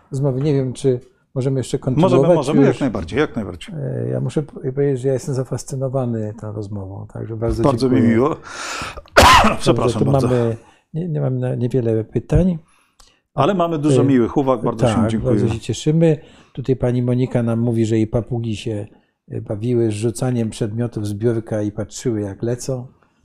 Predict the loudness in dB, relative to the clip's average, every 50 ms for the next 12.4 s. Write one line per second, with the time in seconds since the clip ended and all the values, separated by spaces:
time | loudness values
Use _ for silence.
0 | -16 -12 -10 -8 -6 -8 -8 -10 -14 -6 -2 -2 -2 0 0 -2 -2 -2 -2 -4
1 | -2 -2 -2 -2 -4 -6 -6 -6 -10 -8 -8 -8 -8 -6 -8 -6 -2 0 2 4
2 | 4 4 4 2 2 0 -2 -2 0 2 2 2 2 0 0 0 0 0 0 0
3 | 0 2 2 2 2 0 0 -2 -2 -2 0 -2 -2 0 0 2 2 4 2 2
4 | 2 -2 -6 -4 -4 -4 -6 -4 -4 -6 -6 -6 -6 -8 -10 -14 -18 -20 _ _
5 | _ _ _ _ _ _ _ _ -4 0 2 2 4 4 2 2 2 2 2 2
6 | 2 2 0 0 0 2 0 2 2 0 0 0 0 -2 0 0 0 0 0 0
7 | -2 -2 -2 -2 -2 -2 0 0 0 2 2 2 0 0 0 -2 -2 -2 0 0
8 | 0 2 2 0 0 -2 -2 -2 -2 -2 0 0 0 -2 -2 -2 -4 -6 -4 -6
9 | -6 -10 -8 -6 -6 -6 -6 -6 -10 _ -20 -14 -10 -10 -10 -10 -10 -14 -16 -10
10 | -8 -8 -8 -6 -2 -2 0 0 0 0 -2 -2 -2 0 2 2 4 4 2 2
11 | 2 2 0 0 0 0 0 0 0 0 0 0 0 0 0 0 0 0 -2 -2
12 | -2 -4 -4 -4 -6 -8 -8